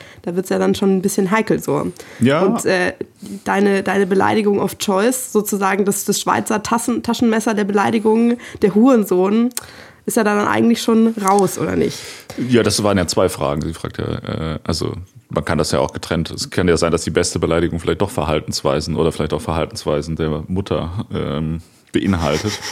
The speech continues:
Speaker 2: Und, äh, dann, aber es trotzdem auch noch sozusagen so eine zweitplatzierte Sache gibt irgendwie, ne, wo, wo nicht, also die so ein bisschen korrekter ist. Wir können auch mal über das Thema politisch korrekt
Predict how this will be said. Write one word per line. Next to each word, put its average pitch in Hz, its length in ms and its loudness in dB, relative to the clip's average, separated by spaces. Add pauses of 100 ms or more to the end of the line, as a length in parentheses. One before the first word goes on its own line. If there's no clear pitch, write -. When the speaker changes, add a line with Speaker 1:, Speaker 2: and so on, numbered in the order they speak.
(840)
Speaker 2:
Und, 82 360 -4
äh, 76 300 -2
dann, 73 240 -2
aber - 180 2
es 78 80 0
trotzdem - 260 -4
auch - 120 -2
noch 82 120 -2
sozusagen 76 380 -2
so 76 100 -6
eine 76 100 -2
zweitplatzierte 76 1080 -4
Sache - 340 -6
gibt - 320 -10
irgendwie, 78 300 -8
ne, 104 220 -4
wo, 80 300 -8
wo 78 120 -6
nicht, 80 320 -6
also 76 160 -2
die 71 100 -8
so 78 100 -6
ein 69 60 -6
bisschen 73 300 -8
korrekter - 400 -6
ist. - 140 -4
Wir - 60 -2
können 110 140 0
auch 101 80 0
mal 85 120 0
über 82 80 2
das 80 120 -2
Thema 87 220 0
politisch - 400 -6
korrekt - 340 -14